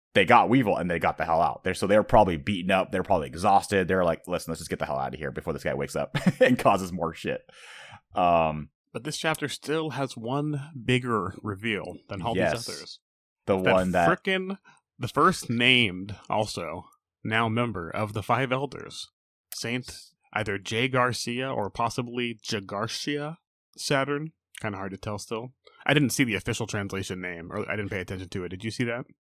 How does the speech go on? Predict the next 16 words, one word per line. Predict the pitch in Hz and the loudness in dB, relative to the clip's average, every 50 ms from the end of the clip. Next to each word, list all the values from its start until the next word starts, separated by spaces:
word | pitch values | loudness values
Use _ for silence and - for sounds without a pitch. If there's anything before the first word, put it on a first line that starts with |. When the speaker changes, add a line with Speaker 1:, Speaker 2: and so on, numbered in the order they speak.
| _ _ _ _ - | _ _ _ _ -2
Speaker 2:
Is | 127 107 | -2 0
Speaker 1:
Yeah, | - | 0
Speaker 2:
it | - - | 0 0
J | 110 107 | 0 2
Speaker 1:
so | 110 123 | 4 4
the | 110 | 4
Speaker 2:
Garcia? | 113 107 - 117 107 110 117 113 117 - _ _ _ _ _ _ _ | 2 0 0 -2 -4 -2 -4 -6 -8 -10 _ _ _ _ _ _ _
Speaker 1:
they | 120 127 135 135 131 | 2 4 4 4 4
spell | - - - 123 117 117 | 2 4 6 8 10 10
it | 113 - | 8 8
as | 101 104 101 92 | 4 2 2 0
J | - - 101 95 | 0 0 0 2
Garcia | 98 98 92 87 - - 82 78 76 | 4 2 2 2 0 -2 -2 -2 -2
Saturn. | - - 60 57 - | -2 -2 -4 -4 -2
Speaker 2:
J | - 92 98 | -4 -4 -2
Garcia. | 90 85 85 - 85 - - - | -2 -4 -6 -8 -10 -10 -12 -14